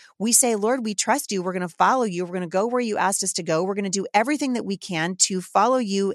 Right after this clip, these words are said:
and obey wholeheartedly," and then watch for that miracle that we also will never forget, because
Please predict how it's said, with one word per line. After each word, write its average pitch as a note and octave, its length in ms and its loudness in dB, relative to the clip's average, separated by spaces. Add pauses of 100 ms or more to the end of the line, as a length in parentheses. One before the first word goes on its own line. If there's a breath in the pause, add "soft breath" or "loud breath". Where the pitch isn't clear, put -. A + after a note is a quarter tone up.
(140)
and F#3 220 -4
obey F3 400 0
wholeheartedly," G3 1200 -8 (260 loud breath)
and G#3 100 -4
then G#3 220 -4
watch G#3+ 380 -4
for A3 100 -12
that E3+ 240 -6
miracle F3+ 680 -10 (1080)
that F3+ 160 -8
we G#3 180 -2
also G3+ 520 -4 (460)
will G3 80 -10
never F3 180 -6
forget, A3+ 300 -6
because A3 240 -6